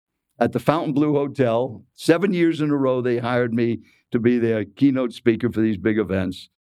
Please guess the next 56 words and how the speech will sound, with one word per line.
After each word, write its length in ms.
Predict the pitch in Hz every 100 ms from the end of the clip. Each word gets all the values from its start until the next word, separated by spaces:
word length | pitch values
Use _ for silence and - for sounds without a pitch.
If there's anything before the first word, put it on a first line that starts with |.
| _
And 140 | 160 151
before 320 | 156 185 202
I 80 | 175
would 140 | 151
get 180 | 160 151
on 120 | 143
the 60 | 127
plane 280 | 147 143
to 80 | 135
come 140 | 120 120
back 200 | 127 101
to 60 |
Phoenix, 420 | 107 185 170 143 147
I'd 200 | 123 120
sit 180 | 165
in 60 | 131
the 80 | 123
bathtub 640 | 127 131 123 120 104 107 - _
for 100 | 127
about 220 | 113 113
a 60 | 107
half 260 | 127 131
hour 220 | 120 110 110
to 60 |
try 200 | 95 127
to 60 | 117
get 140 | 120
my 120 | 104
energy 380 | 113 131 104 104
back 340 | 82 101 104 101
'cause 180 | 120
I 80 | 117
was 140 | 98 85
worn 320 | 87 95 90
out. 220 | 80 - _ _ -
So 200 | 156 151
I 100 | 143
gather 480 | 143 175 180 165
up 120 | 151 143
myself 640 | 131 123 131 131 131 - -
and 160 | 139 123
my 140 | 113
semi-sweet 640 | 110 165 156 147 - 143 117
chocolate 480 | - 131 127 107 117
bar, 220 | 113 113
which 200 | 110 104
I 100 | 104
would 140 | 98
sit 180 | - 139
in 40 |
the 60 | 107
bathtub 560 | 92 107 101 110 98 98
with, 200 | 98 90
a 80 | 87
big 260 | 78 165
one, 280 | 95 82 90